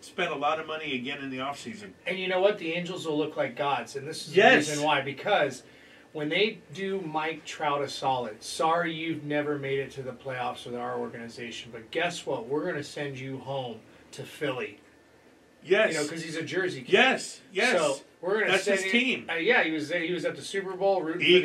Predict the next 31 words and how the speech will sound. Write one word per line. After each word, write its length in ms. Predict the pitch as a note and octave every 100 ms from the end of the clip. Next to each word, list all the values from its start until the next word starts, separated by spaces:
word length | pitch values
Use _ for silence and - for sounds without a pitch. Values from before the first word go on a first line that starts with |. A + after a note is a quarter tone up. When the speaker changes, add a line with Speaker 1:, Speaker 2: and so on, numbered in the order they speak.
| G3
Speaker 2:
for 40 |
the 60 | G3+
Eagles. 440 | A3+ G#3 A3+ A3+ -
Speaker 1:
Yes. 420 | F3 A#3 E3 -
Speaker 2:
And, 200 | D#3+ D#3+
and, 100 | D3+
"Hey, 180 | G3+ F#3+
we're 180 | F3+ G3
gonna 200 | F#3+ F3+
do 100 | F3+
you 240 | F3 E3
a 60 | D3
solid. 480 | - D#3 D3 A#2+ - - - - - -
Thanks." 520 | - E3+ D3 - - -
You 120 | -
Speaker 1:
Yes. 260 | - - -
Speaker 2:
know, 60 |
kinda 200 | D#3+ D3+
type 260 | D3+ D#3 C#3
deal. 240 | D3 D#3 F#3+
Speaker 1:
Yes, 360 | A3+ D#4 D#4+
and 140 | A3 F#3+
they, 140 | A3+
and 320 | G3 A3 G#3 G#3
you 100 | A3+
know 100 | A#3+
what? 280 | A3+ C4+ -
Trout 340 | A#3 A3 A3
deserves 600 | A#3 G3 A3 A#3 C#4 G3+
it. 180 | C3+ A#2+
Like, 240 | E3 E3